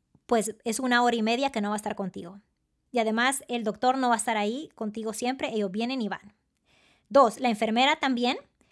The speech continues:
no solo está ahí para ti. Usualmente el, el ratio que tienen es, eh, tres madres o dos madres por una enfermera. Entonces, ella está ahí, eh, turnándose.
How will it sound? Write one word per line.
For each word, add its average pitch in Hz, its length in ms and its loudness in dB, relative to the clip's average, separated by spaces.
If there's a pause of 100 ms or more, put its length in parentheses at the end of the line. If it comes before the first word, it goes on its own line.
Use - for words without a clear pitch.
(220)
no 233 160 0
solo 262 200 2
está 254 160 0
ahí 226 100 0
para 208 220 0
ti. 359 260 -4 (340)
Usualmente 240 1120 0
el, 208 720 -2 (1080)
el 202 180 0
ratio 269 460 2
que 233 120 -2
tienen 269 440 -4
es, 233 260 -6 (200)
eh, 214 440 -4
tres 240 200 0
madres 262 680 0
o 196 140 -6
dos 254 180 2
madres 254 580 0
por 214 140 -2
una 214 160 0
enfermera. 196 460 -8 (300)
Entonces, 226 300 -4
ella 254 180 4
está 254 180 0
ahí, 269 400 0
eh, 214 340 0
turnándose. 196 580 -6